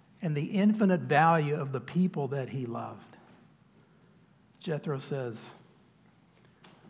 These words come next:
"I want in. Now I know that there's a God above all gods,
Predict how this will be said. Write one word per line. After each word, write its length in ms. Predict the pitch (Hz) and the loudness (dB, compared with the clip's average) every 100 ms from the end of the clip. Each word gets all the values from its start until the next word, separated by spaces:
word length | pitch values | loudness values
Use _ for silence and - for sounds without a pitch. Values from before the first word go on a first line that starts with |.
| _ _ _ _ _ _ | _ _ _ _ _ _
"I 120 | 147 | -10
want 240 | 135 139 131 | -8 -10 -10
in. 240 | 117 113 - - - - - _ _ _ _ _ _ _ _ - _ _ _ _ _ _ _ _ _ _ | -12 -14 -20 -20 -20 -20 -20 _ _ _ _ _ _ _ _ -20 _ _ _ _ _ _ _ _ _ _
Now 280 | - 135 127 | -8 -6 -4
I 100 | 120 | -4
know 380 | 120 120 101 - - - - _ _ _ _ - _ _ _ _ - - _ _ - | -6 -8 -10 -12 -18 -20 -20 _ _ _ _ -20 _ _ _ _ -20 -20 _ _ -14
that 120 | - | -8
there's 220 | 143 135 | -6 -6
a 60 | 120 | -2
God 260 | 139 135 | 0 0
above 240 | 117 127 117 | -2 -6 -4
all 160 | 120 | -6
gods, 560 | 117 110 92 - - | -6 -10 -12 -14 -18